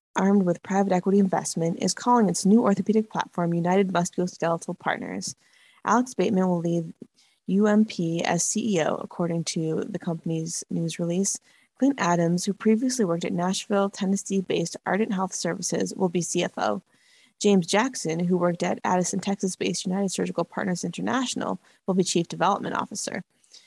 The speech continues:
In December, Resurgence landed private equity investment from New York City-based Wells Carson, Anderson and Stowe.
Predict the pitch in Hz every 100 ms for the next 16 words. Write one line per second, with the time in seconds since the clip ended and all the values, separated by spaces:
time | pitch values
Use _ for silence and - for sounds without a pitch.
0 | _ _ _ _ _ 220 214 254 190 170
1 | 170 170 175 - 240 220 220 226 220 -
2 | 170 170 170 - 214 214 214 185 190 190
3 | 185 - 175 - 196 - 175 170 175 214
4 | 220 - 185 185 - 180 - 185 214 220
5 | - - _ - - 175 - 170 175 -
6 | _ 185 185 180 170 175 - - 98 -